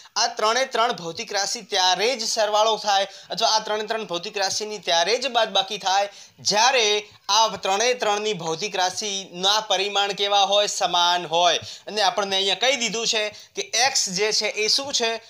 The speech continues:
તો કે સ્થાનાંતરનું, અ, સ્થાનાંતરનું પરિમાણ છે. હવે આપણને ખ્યાલ છે કે એક્સ જો સ્થાનાંતરનું પરિમાણ હોય તો સ્થાનાંતર માટે આપણી પાસે પરિમાણ શું છે? તો કે એલ.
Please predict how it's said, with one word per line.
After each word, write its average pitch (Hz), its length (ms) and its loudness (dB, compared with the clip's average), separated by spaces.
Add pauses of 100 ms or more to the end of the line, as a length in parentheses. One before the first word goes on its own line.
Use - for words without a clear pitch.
(140)
તો 190 60 -6
કે 220 140 -2
સ્થાનાંતરનું, 196 880 -2 (380)
અ, 151 40 2 (500)
સ્થાનાંતરનું 190 760 -2
પરિમાણ 190 420 0
છે. 190 260 -4 (220)
હવે 196 320 -2
આપણને 202 340 -2
ખ્યાલ 196 260 0
છે 196 140 -2
કે 185 100 -8
એક્સ 202 440 0
જો 202 240 -6
સ્થાનાંતરનું 196 720 -2
પરિમાણ 190 360 0
હોય 190 260 0 (320)
તો 202 140 0
સ્થાનાંતર 190 540 -2
માટે 196 280 0
આપણી 185 220 -4
પાસે 185 280 -2
પરિમાણ 196 460 0
શું 254 240 -4
છે? 185 200 0
તો 180 100 -8
કે - 120 -10
એલ. 175 280 0